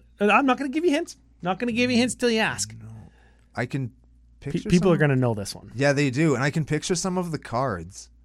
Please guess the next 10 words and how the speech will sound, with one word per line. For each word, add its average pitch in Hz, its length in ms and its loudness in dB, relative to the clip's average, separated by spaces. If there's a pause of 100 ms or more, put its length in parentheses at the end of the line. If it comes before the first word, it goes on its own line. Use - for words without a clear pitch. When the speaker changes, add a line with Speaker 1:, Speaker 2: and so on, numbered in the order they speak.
(460)
Speaker 1:
But - 120 -16
what 117 200 -14
set 160 360 -6
are 196 40 -4
they 107 140 -10
from? - 260 -18 (240)
Speaker 2:
I 131 140 -2
know. 185 460 0 (1040)
I 117 60 -16
know. 143 340 -8